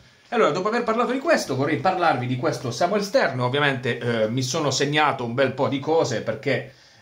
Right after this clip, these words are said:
eh, già cominciare dalla bellissima copertina, questa volta la copertina de-, del solito trio, Valerio Piccioni, Maurizio Di Vincenzo, Emiliano Tanzillo, una copertina che mi è piaciuta moltissimo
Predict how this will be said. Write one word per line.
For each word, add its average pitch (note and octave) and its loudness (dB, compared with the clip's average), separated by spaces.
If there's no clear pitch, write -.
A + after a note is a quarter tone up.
eh, G#2 -14
già D#3+ 2
cominciare D3 0
dalla B2+ 4
bellissima C#3 0
copertina, C3 0
questa A#2+ -2
volta C#3 2
la A2+ 2
copertina B2 0
de-, A#2+ 0
del A#2 0
solito B2+ 0
trio, C#3 2
Valerio A#2+ 2
Piccioni, B2 -2
Maurizio B2 -2
Di C3+ -2
Vincenzo, B2+ -2
Emiliano B2+ 2
Tanzillo, D3 2
una B2+ 2
copertina C#3+ 0
che B2 0
mi B2 0
è - 0
piaciuta B2 0
moltissimo B2 -4